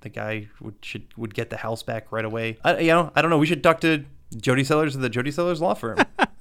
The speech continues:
Speaker 1: And maybe he can tell us all about it.
Speaker 2: Maybe.
Speaker 1: Maybe. But Gomez believes in the judicial system, and so he is gonna go to court and try and win back his house.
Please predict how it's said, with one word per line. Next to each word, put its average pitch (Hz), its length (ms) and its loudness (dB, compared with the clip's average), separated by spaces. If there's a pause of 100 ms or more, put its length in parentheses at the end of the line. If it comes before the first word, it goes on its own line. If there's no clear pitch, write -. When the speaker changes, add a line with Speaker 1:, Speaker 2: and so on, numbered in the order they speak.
(120)
Speaker 1:
And 117 200 0
maybe 147 200 8
he 180 100 6
can 165 120 2
tell 127 180 6
us 117 100 0
all 113 140 0
about 107 220 -6
it. - 120 -12 (100)
Speaker 2:
Maybe. 131 640 -2
Speaker 1:
Maybe. 135 580 6 (480)
But 156 360 2
Gomez 143 500 4
believes 135 680 0
in 135 360 4
the 123 80 0
judicial 135 480 0
system, 120 540 -2 (220)
and 117 160 -4
so 113 200 -2
he 160 260 2
is 143 180 4
gonna 127 220 2
go 127 200 2
to 127 60 2
court 120 380 0
and 110 120 -6
try 113 160 -2
and 107 120 -4
win 135 160 2
back 120 220 2
his 110 140 -4
house. 110 340 0